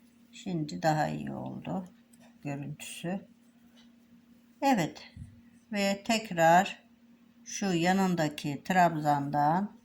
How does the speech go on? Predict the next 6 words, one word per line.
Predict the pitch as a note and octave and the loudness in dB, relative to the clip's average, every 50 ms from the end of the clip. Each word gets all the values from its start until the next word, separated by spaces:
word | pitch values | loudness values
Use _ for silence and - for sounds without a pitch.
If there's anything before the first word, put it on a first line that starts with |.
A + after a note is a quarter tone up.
| - - _ _ - _ _ _ _ _ _ - - | -20 -20 _ _ -20 _ _ _ _ _ _ -18 -8
devam | E3 D#3 D3 C#3+ D3 C#3+ C#3+ D#3 E3+ F#3 G#3 G#3 - - - - - | -6 -4 -4 -2 -2 0 0 2 2 2 0 -2 -4 -8 -20 -14 -8
ediyoruz. | G#3+ F3+ E3+ E3+ E3 D#3+ D3 C#3 C3 - - - - - - - - _ _ - | -6 -4 -4 -2 -2 -2 -2 -4 -6 -8 -10 -14 -14 -16 -16 -18 -20 _ _ -4
Bakın | G#3 F#3+ - - - D#3+ D3+ E3 F#3 G3 F3+ - | -2 -2 -2 -4 -8 -8 -6 -4 -4 -4 -6 -6
bu | - F3 | -6 -6
şekilde | F3 - D3+ C3+ - - - - C#3+ D3+ D#3 D#3 D#3+ F#3 F#3+ - - - - - - _ _ - _ _ _ - _ _ _ - _ _ - - _ - - _ _ - _ _ _ - - - _ _ _ - _ _ _ - - _ _ _ _ _ _ _ _ _ - _ _ - | -4 -4 -6 -6 -8 -10 -12 -10 -10 -8 -6 -4 -4 -4 -6 -8 -14 -20 -20 -20 -20 _ _ -20 _ _ _ -20 _ _ _ -20 _ _ -20 -20 _ -20 -20 _ _ -20 _ _ _ -20 -20 -20 _ _ _ -20 _ _ _ -20 -20 _ _ _ _ _ _ _ _ _ -20 _ _ -10
modelimiz. | F#3 E3+ D#3+ D#3 D#3 D3 C3+ C3 - A#2 - - - - - - | -8 -8 -6 -4 -6 -6 -6 -6 -8 -6 -6 -6 -8 -8 -10 -12